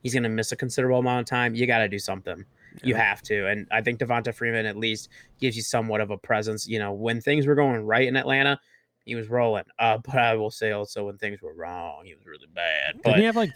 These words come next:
Speaker 1: I
Speaker 2: th-, didn't he miss, like, three weeks last year with an injury? Like, wasn't he
Speaker 1: Yeah.
Speaker 2: hurt? So, I
Speaker 1: Yeah.
Speaker 2: mean, like, I guess, like, yeah. I,
Speaker 1: I
Speaker 2: but
Speaker 1: don't
Speaker 2: then
Speaker 1: know.
Speaker 2: again, I mean, you, you don't, you're not really in a position, right? The Bears aren't really in a position to be like, "W-, let's just hope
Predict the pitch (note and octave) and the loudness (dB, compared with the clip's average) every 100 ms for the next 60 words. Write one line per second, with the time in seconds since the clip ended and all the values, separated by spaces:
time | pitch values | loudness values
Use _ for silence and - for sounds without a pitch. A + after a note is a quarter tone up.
0 | - - C#3 E3+ A#3+ G#3+ D#3+ - F3+ - | -4 -2 2 2 4 4 2 0 -4 -4
1 | - B2 D3 C3 C3+ - D3 D#3 - D#3+ | -8 -2 0 0 -2 0 0 0 0 0
2 | D3 B2+ C3+ D3+ D#3 D3+ _ - C3 C#3 | 0 -2 -2 -4 -6 -6 _ -14 -10 2
3 | G#3+ D#3 - D3+ - - - - - C#3+ | 4 4 2 -4 -6 -20 -20 -20 -6 -2
4 | C#3+ C#3+ D#3+ D#3 D3 C#3+ C#3 B2 - B2+ | 2 2 2 -2 -6 -8 -10 -10 -16 -14
5 | C3 D#3 D3+ - - B2+ _ - - _ | -6 -6 -6 -16 -12 -12 _ -20 -20 _
6 | B2 - - - _ _ _ - - - | -20 -20 -20 -20 _ _ _ -8 -8 -18
7 | - - - - - - - - C3+ D#3+ | -18 -20 -20 -20 -20 -20 -18 -6 -2 -4
8 | - - - _ _ _ F#3+ G2+ D#3+ A#3 | -6 -20 -20 _ _ _ 2 8 8 10
9 | G#3+ F#3+ G#3 G3+ F#3+ F3+ D3+ E3 F#3 D#3 | 8 6 2 2 0 0 -2 -4 -4 -4
10 | D#3+ F3 E3+ D#3+ D#3 D3+ C3+ A#2+ B2+ C3+ | -4 -2 -2 -2 0 -2 -4 -4 -4 -4
11 | B2+ A#2+ A#2+ B2 B2 C3 C3 B2 B2 A#2+ | -6 -4 -6 -4 -2 0 2 2 0 -2
12 | A#2+ A#2+ A#2 A#2+ B2 G#2+ G#2 F2 - C#2+ | -4 -6 -6 -4 -6 -8 -10 -10 -16 -18
13 | G2+ C3 - B3 - F#3+ - C3 C3 | -14 -10 -4 -4 -2 -4 -2 -4 -4